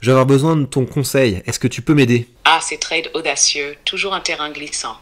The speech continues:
Speaker 2: Bien sûr, je suis là pour vous aider. Racontez-moi un peu plus sur ce trade afin que je puisse vous orienter au mieux.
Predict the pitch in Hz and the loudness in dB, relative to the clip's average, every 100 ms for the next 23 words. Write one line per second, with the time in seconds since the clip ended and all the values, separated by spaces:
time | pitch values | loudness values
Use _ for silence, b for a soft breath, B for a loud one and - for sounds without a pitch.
0 | - 151 156 - 185 190 185 151 - 139 | -10 -6 -2 -2 -2 -4 -4 -4 -6 -6
1 | 139 156 165 190 165 170 170 160 127 110 | -2 -2 -2 -6 -12 -12 -10 -8 -10 -14
2 | - - 156 165 180 151 143 - 196 220 | -14 -4 -4 -4 -12 -10 -8 -4 -4 -4
3 | 202 - 185 - - 151 - - 131 135 | -10 -6 -2 -2 -4 -8 -10 -8 -8 -10
4 | - _ - - 151 147 143 139 - 170 | -16 _ -12 -8 -8 -8 -8 -8 -10 -10
5 | 160 151 151 147 143 139 143 - - 147 | -10 -8 -8 -8 -10 -12 -10 -10 -12 -14
6 | 131 - | -14 -18